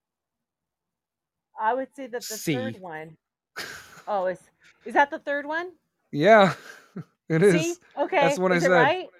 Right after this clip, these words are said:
Speaker 2: That is right. Uncle, uh,
Speaker 1: Okay.
Speaker 2: well, well, Jess Duck beat you.
Speaker 1: Well, okay. I know. She's, she, I, I believe it.
Speaker 2: Uncle Owen is looking for a droid that
Speaker 1: Mm.
Speaker 2: understands the binary language of moisture evaporators. C three P O volunteers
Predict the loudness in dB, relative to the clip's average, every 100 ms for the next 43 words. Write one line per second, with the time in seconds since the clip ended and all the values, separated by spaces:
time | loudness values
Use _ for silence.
0 | _ _ _ _ -8 -8 -4 -2 -2 -4
1 | _ _ _ _ -4 -2 0 -2 -4 -2
2 | 0 -2 -6 -14 -8 -6 -6 -4 -4 -6
3 | -14 -14 -18 -18 _ _ _ _ _ _
4 | _ _ _ _ _ -10 -8 -10 _ -20
5 | -20 _ -20 -16 -14 -14 -18 _ _ _
6 | _ -14 -2 0 2 2 2 -2 -10 -12
7 | -16 -20 -16 -14 -14 -18 _ _ -12 -12
8 | -14 _ _ -14 -12 -10 -10 -10 -12 -14
9 | _ _ _ _ _ -4 2 4 4 2
10 | 2 0 -2 -4 -4 -2 -2 0 0 0
11 | -2 -4 -6 -8 -6 -6 -6 -6 -8 -6
12 | -4 -4 -2 -4 -4 -6 -6 -10 -6 -6
13 | -6 -6 -4 -4 -6 -8 -8 -12 -8 -8
14 | -4 -4 -2 0 2 2 0 -2 -4 -4
15 | -2 -2 -6 -10